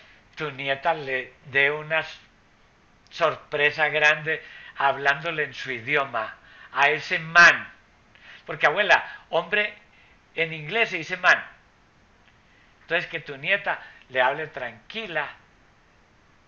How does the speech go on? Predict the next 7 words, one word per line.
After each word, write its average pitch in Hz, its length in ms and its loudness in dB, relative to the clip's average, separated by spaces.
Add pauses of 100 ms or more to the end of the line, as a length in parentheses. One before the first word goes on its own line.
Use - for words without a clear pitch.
(180)
a 123 140 -2
ese 143 200 -6
man. 117 240 -6 (1120)
"Abuela, 190 380 2
le 175 180 2
speak - 400 -6
English 214 680 -4